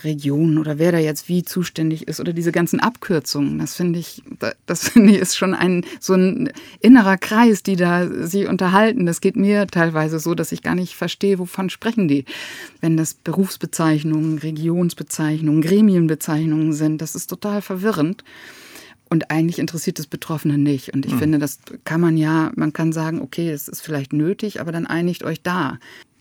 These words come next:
Speaker 1: Belastet oder belästigt nicht diejenigen, die was wollen oder für die ihr eigentlich da seid.
Speaker 2: Hm. Ein so ein Kürzel ist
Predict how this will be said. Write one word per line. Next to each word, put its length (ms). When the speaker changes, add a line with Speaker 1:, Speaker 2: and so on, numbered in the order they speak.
Speaker 1:
Belastet 580
oder 140
belästigt 520
nicht 300
diejenigen, 640
die 420
was 240
wollen 400
oder 220
für 160
die 200
ihr 120
eigentlich 320
da 240
seid. 340
Speaker 2:
Hm. 240
Ein 220
so 100
ein 120
Kürzel 380
ist 340